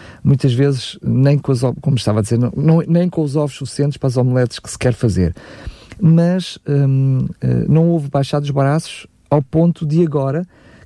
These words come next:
quer uma, quer outra, por isso também estão juntas neste, neste programa, terem recebido uma acreditação, ou seja, em primeiro lugar têm-se proposto a ela e terem recebido. Pode-me falar um pouquinho sobre isso?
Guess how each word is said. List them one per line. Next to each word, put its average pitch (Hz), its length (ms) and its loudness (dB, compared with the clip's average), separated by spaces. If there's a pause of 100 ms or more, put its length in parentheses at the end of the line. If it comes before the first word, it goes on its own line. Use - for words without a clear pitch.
quer 156 200 2
uma, 147 160 0
quer 127 180 -2
outra, 135 240 -2
por - 140 -4
isso - 160 -2
também 135 500 0
estão 123 460 0
juntas 117 480 0
neste, 113 420 0
neste 120 240 0
programa, 135 480 2 (420)
terem 170 280 2
recebido 156 680 -2 (100)
uma 170 220 4
acreditação, 147 840 -2
ou 170 80 0
seja, 131 160 -2
em 131 40 0
primeiro 131 200 0
lugar 135 240 -2
têm-se 127 240 -2
proposto 123 520 -2
a 123 60 4
ela 147 340 2 (400)
e 156 120 2
terem 175 200 2
recebido. 151 440 -2
Pode-me 165 240 0
falar 151 180 -2
um 135 60 -2
pouquinho 131 240 0
sobre 127 260 -2
isso? - 160 -6